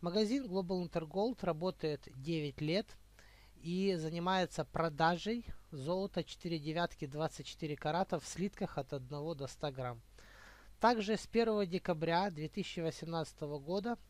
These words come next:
компания Geek Capital Л Т Д, которая является владельцем интернет-магазина, выпустила собственные ценные бумаги. Каждый клиент магазина и любой человек в любой точке мира может приобрести ценные бумаги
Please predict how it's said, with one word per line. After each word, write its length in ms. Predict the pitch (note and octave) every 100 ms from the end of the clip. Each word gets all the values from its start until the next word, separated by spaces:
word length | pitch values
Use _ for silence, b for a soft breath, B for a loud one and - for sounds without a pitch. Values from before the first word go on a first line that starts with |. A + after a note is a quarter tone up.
| -
компания 580 | - E3+ F3+ F3 D#3+ D3+
Geek 240 | C#3+ F3 -
Capital 440 | E3 - - C#3+ -
Л 140 | D3+
Т 160 | C3+ D3+
Д, 160 | D#3
которая 420 | F#3 F#3+ G3+ G3 F#3
является 520 | F#3 F#3+ F#3 - F#3
владельцем 680 | D3+ F3+ D#3+ F#3 - E3+
интернет-магазина, 960 | F3 F3+ F3 F3+ F3 E3+ E3+ D#3 F3 F3 B B B B -
выпустила 500 | A3 B3 G3+ G3+ F3+
собственные 640 | - G#3 - F#3 E3+ D#3
ценные 420 | - F3 E3+ E3
бумаги. 500 | D3 D3 C3 A#2 B2 - - B B B B
Каждый 320 | - A#3 F#3+ G#3+
клиент 420 | F#3 G3 F#3+ -
магазина 640 | F#3 F3+ E3 F#3 A3+ B3 G#3+ B B B - -
и 240 | G3+ F3+ -
любой 400 | F3+ E3+ G3 D#3+
человек 520 | - F3 F3+ E3 -
в 260 | F#2+ A#2+ D3
любой 300 | F3 F3 E3
точке 360 | E3+ - -
мира 280 | E3 A3+ A3
может 320 | D#3+ F3 D#3
приобрести 760 | - E3+ D#3+ D#3 D#3+ - D3+ B2
ценные 360 | - D#3+ C#3+ C#3
бумаги 560 | C3 B2+ B2+ C3 G#3+